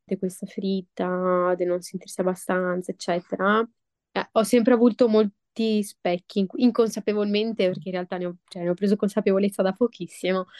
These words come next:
Quindi potrebbe essere un, sì, un bel terreno di battaglia, diciamo, dove notare tutte,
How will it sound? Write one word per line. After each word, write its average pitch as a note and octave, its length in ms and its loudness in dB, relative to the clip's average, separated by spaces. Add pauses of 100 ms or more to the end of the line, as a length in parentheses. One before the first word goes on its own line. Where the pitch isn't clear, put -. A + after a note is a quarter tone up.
(300)
Quindi A3+ 1000 4
potrebbe A3+ 380 -2
essere G#3+ 300 -4
un, F#3+ 520 -6
sì, F#3+ 280 -4
un G#3 320 -4
bel G3 200 2
terreno G#3 1000 4
di G#3 120 -2
battaglia, G3 760 -2
diciamo, G3 540 -4
dove F#3+ 220 -6
notare F#3 420 -4
tutte, F3+ 720 -4